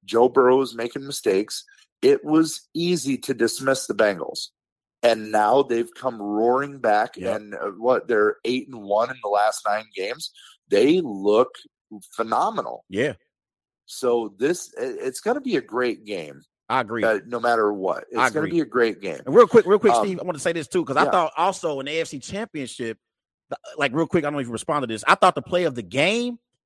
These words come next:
Speaker 2: was before the end of the half when the Chiefs were in the red zone against the Bengals, and they had an opportunity to score a touchdown and go up twenty-eight to ten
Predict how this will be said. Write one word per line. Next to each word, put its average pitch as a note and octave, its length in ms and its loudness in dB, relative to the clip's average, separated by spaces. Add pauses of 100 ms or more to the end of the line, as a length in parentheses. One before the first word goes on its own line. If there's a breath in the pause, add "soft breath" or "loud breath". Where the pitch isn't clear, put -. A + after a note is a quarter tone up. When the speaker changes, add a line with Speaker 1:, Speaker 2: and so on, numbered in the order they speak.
(140)
Speaker 2:
was D3 420 6
before F3 460 0
the A3 180 -8
end G#3 240 -4
of G3+ 180 2
the A3+ 120 -4
half C3+ 520 4 (540)
when D3 560 2 (160)
the C#3 300 -4
Chiefs G3 360 -6
were D#3 140 -4
in D#3 180 -2
the F#3+ 80 -2
red F3 300 0
zone F#2 400 -6
against C3 460 -2
the D#3 80 0
Bengals, A#2 720 -2 (180)
and C3+ 160 2
they E3 80 0
had G3 160 6
an G3 80 -4
opportunity F3+ 720 0 (240)
to - 100 -8
score F3+ 400 4
a D#3 40 -2
touchdown A#2+ 720 0
and B2+ 120 -8
go D#3 160 2
up - 240 -2
twenty-eight G3 540 -2
to C3+ 80 -14
ten A2 480 -8